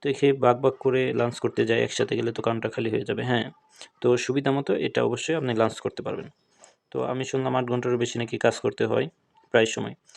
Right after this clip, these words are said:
আসলে আট ঘন্টা বেশি কাজ করতে হয় না, সাত ঘন্টা, সাড়ে সাত ঘন্টার মতো থাকা লাগে।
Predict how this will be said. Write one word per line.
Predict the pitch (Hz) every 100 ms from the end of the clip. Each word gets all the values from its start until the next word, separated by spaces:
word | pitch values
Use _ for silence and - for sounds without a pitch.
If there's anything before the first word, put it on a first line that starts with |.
| - - -
আসলে | - 135
আট | - 147 135
ঘন্টা | 143 143
বেশি | 147 -
কাজ | - -
করতে | 127 -
হয় | 117
না, | 120 151
সাত | - 139 -
ঘন্টা, | 131 131 127 123 135
সাড়ে | - 120
সাত | 117 117
ঘন্টার | 117 117 120
মতো | 113
থাকা | - 123 113
লাগে। | 113 123